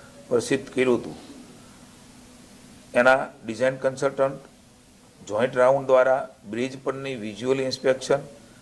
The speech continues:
નદીના બોટથી ડ્રોન દ્વારા ઇન્સ્પેક્શન પણ કરવામાં આવ્યું છે. ઇન્સ્પેક્શન બ્રિજના ડાઉનસ્ટ્રીમ ભાગમાં ક્રેક અને અપસ્ટ્રીમ બાજુ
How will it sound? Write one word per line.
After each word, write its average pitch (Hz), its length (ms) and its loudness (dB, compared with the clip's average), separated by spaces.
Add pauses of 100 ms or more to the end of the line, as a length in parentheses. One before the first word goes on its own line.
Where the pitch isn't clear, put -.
(180)
નદીના 135 420 2
બોટથી 131 420 0
ડ્રોન 123 220 2
દ્વારા 127 240 4
ઇન્સ્પેક્શન 135 520 -6
પણ 131 140 -4
કરવામાં 131 420 4
આવ્યું 135 180 0
છે. 143 160 -4 (840)
ઇન્સ્પેક્શન 165 600 0
બ્રિજના 156 420 2
ડાઉનસ્ટ્રીમ 156 680 -2
ભાગમાં 117 400 0 (580)
ક્રેક 156 320 2 (420)
અને 147 160 -14 (160)
અપસ્ટ્રીમ 208 560 -2 (440)
બાજુ 165 520 0